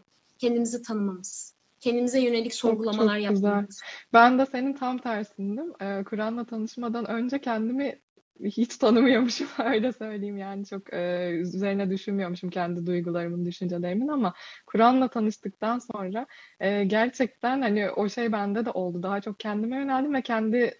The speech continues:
Speaker 2: sınırlarımı keşfettim diyebilirim. Hani yapamam sandığım, çok korktuğum şeyleri Allah'ın izniyle ve Allah'ın desteğiyle yapabildiğimi gördüm. E, çok eksik, e, yanlarımı ben farkında değilmişim. E, onları gördüm, onları güçlendirmeye hala çalışıyorum inşallah.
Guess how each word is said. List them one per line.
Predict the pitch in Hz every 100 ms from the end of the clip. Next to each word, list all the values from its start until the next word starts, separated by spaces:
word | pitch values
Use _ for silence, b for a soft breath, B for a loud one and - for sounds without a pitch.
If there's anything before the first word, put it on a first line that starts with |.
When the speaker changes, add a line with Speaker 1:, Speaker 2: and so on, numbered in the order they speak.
| _ -
Speaker 2:
sınırlarımı | 214 214 202 208 208 220
keşfettim | 233 208 - 196 - 220
diyebilirim. | 196 190 180 180 175 - b b
Hani | 190 196
yapamam | 196 196 226 233 226
sandığım, | 220 226 208 202 214 220 220
çok | 196
korktuğum | - 208 - 220 214 214
şeyleri | - 214 208 208 214 202 -
Allah'ın | 190 185 202 202
izniyle | 185 185 190 190
ve |
Allah'ın | 180 175 190 180
desteğiyle | 180 - 185 185
yapabildiğimi | 175 185 175 175 180 180
gördüm. | 185 175 175 180 185 B B B
E, | 175
çok | 180 220
eksik, | 208 - - - - -
e, | 196
yanlarımı | 196 202 202 208 202 196
ben | 202 202
farkında | 202 196 202 202 196
değilmişim. | 202 202 196 - 196 196 b b -
E, | 180 180 180
onları | 185 196 208 202
gördüm, | 196 190 185 185 180
onları | 185 190
güçlendirmeye | 185 180 196 185 180 185 185
hala | 180 180
çalışıyorum | 180 190 175 - 185 180
inşallah. | 170 - 175 175 233